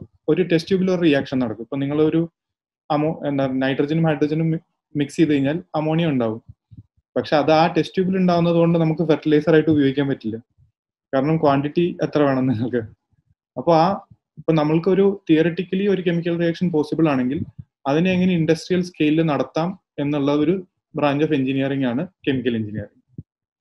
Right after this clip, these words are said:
Basically എന്ത് റോ മെറ്റീരിയൽസിനെയും എടുക്കുക, അതിനെ process ചെയ്യുക, അതിന്റെ end പ്രോഡക്റ്റിലേക്ക് എത്തിക്കുക.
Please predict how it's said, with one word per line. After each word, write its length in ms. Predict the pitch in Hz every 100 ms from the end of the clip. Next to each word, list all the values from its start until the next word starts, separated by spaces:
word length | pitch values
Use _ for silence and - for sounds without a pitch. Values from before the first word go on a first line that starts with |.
| _ - _ -
Basically 520 | 131 117 110 107 -
എന്ത് 220 | 135 160 190
റോ 120 | 175
മെറ്റീരിയൽസിനെയും 720 | 165 165 160 160 160 165 156
എടുക്കുക, 420 | 143 - 165 220 _ _ _ _ -
അതിനെ 180 | 147 156
process 400 | 151 143 160 170
ചെയ്യുക, 340 | 143 156 233 - - - -
അതിന്റെ 240 | 143 160 185 - - - 151
end 180 | 147
പ്രോഡക്റ്റിലേക്ക് 480 | 147 139 135 151 165
എത്തിക്കുക. 400 | 147 - 107 104